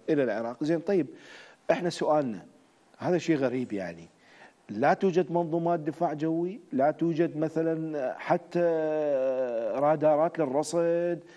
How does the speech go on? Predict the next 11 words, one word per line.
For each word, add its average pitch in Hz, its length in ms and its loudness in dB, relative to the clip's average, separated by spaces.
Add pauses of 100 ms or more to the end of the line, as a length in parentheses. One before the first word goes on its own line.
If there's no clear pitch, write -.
(260)
آه، 117 440 -2
غارة 147 420 4 (160)
هذا 160 120 -2
التنويه، 151 680 -2
يعني 113 120 -10
شو - 120 -10
كل 240 120 2
شيء - 180 -8
ماكو، 117 260 -8
شو - 120 -12
عجب، 131 280 -2